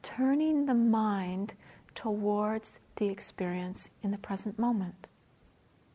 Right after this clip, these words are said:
And the present moment is always changing. So what is seen and known in experience is continually changing,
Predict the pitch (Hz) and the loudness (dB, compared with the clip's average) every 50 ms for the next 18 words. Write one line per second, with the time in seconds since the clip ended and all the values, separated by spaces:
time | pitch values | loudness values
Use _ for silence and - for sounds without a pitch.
0 | _ _ - - - - - - 220 214 214 214 220 240 269 - - - - - | _ _ -20 -20 -20 -18 -8 -2 0 0 0 2 0 0 -2 -2 -6 -20 -20 -20
1 | _ - - - - - 180 170 - - 190 196 196 190 180 180 180 180 185 214 | _ -6 -6 -6 -4 -4 -4 -4 -2 -4 -4 -4 -4 -6 -6 -4 -4 -6 -6 -6
2 | 254 - - _ _ _ _ - 226 214 - - - 180 175 180 180 185 202 214 | -8 -10 -14 _ _ _ _ -2 0 0 0 -6 -8 -6 -6 -4 -2 -4 -4 -6
3 | - - - 262 269 294 285 240 202 170 175 175 170 - _ _ _ _ _ _ | -8 -10 -4 -2 0 0 0 0 -2 -2 -4 -6 -10 -14 _ _ _ _ _ _
4 | _ _ _ _ - - - - - - - - 233 220 220 233 226 226 226 208 | _ _ _ _ -20 -18 -16 -16 -16 -14 -2 2 2 4 6 6 6 6 4 2
5 | 208 - - - - - - - - - - - - 254 269 277 269 254 247 247 | 0 0 -6 -12 -14 -16 -20 -20 -18 -16 -10 0 4 6 6 8 8 6 6 4
6 | - 214 208 196 196 190 196 202 233 294 311 269 208 185 185 180 185 196 185 - | 2 0 2 2 4 2 2 2 2 2 2 2 0 0 -2 -4 -6 -8 -10 -12
7 | - - - - - - 214 208 208 208 202 202 202 202 - - - - _ - | -20 -20 -20 -20 -6 -4 -4 -2 -2 -2 -2 -2 -4 -4 -10 -20 -20 -20 _ -6
8 | - 196 202 - - - - 185 180 170 175 180 180 185 - - - - _ _ | -6 -6 -6 -6 -16 -6 -6 -4 -4 -4 -4 -4 -4 -6 -6 -10 -14 -20 _ _
9 | - - 214 190 - - - 208 202 - - - - 277 311 330 330 320 269 226 | 0 0 0 0 0 -4 -2 -2 -2 -2 -6 -4 -2 0 2 2 2 4 2 2
10 | 208 180 - - - 185 175 175 175 180 185 180 175 180 202 | 2 0 -4 -6 -6 -6 -4 -4 -6 -6 -6 -6 -6 -6 -8